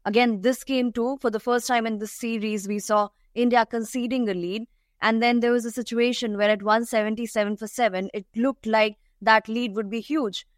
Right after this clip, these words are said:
But then in stepped Dhruv Jurel. And, uh, obviously at that point when he came in, it was one sixty-one for five. Subsequently, India went on to lose another two quick wickets.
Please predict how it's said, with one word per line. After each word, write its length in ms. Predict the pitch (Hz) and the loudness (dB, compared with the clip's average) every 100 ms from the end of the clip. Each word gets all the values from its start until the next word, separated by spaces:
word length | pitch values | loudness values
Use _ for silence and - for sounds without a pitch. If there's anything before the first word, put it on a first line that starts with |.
| _ | _
But 220 | 190 214 196 | 2 2 4
then 180 | 233 - | 2 2
in 180 | 254 262 | 0 -2
stepped 380 | - 233 196 180 | 0 0 0 -2
Dhruv 220 | 233 196 | -4 -2
Jurel. 440 | 214 185 190 240 - _ - | -4 -2 -2 -2 -6 _ -4
And, 320 | 202 202 202 | 0 2 2
uh, 160 | 196 190 | 2 2
obviously 380 | 214 240 240 226 | 2 0 0 0
at 160 | 196 185 | 2 4
that 240 | 220 - | 2 2
point 300 | 220 202 196 | -2 0 -2
when 120 | 202 | -4
he 100 | 208 | -6
came 300 | 190 226 214 | 0 2 2
in, 100 | 202 | 0
it 120 | 185 | -4
was 180 | 202 180 | -6 -2
one 140 | 196 202 | -2 -2
sixty-one 480 | 208 - 185 180 | -8 -8 -6 -6
for 100 | 175 170 | -6 -4
five. 340 | - 240 240 226 _ _ - | 4 6 4 0 _ _ 0
Subsequently, 760 | 240 226 233 226 208 214 214 | 2 2 -2 0 0 0 -2
India 200 | 202 196 | 0 2
went 220 | 190 190 190 | 2 0 -2
on 160 | 190 | -2
to 100 | 185 | -2
lose 300 | 190 190 190 - | -4 -4 -4 0
another 340 | 220 240 226 | 2 2 2
two 160 | 190 196 | 0 -4
quick 260 | - 196 - | -6 -6 -2
wickets. 420 | 220 262 240 | 0 0 -2